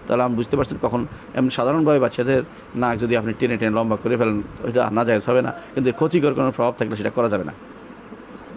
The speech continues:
পরবর্তী প্রশ্ন হচ্ছে,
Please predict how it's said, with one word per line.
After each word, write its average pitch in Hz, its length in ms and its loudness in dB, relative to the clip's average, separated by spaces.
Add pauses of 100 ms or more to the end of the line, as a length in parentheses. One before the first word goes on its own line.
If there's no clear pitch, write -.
(1600)
পরবর্তী 170 360 0
প্রশ্ন 170 300 0
হচ্ছে, 123 440 0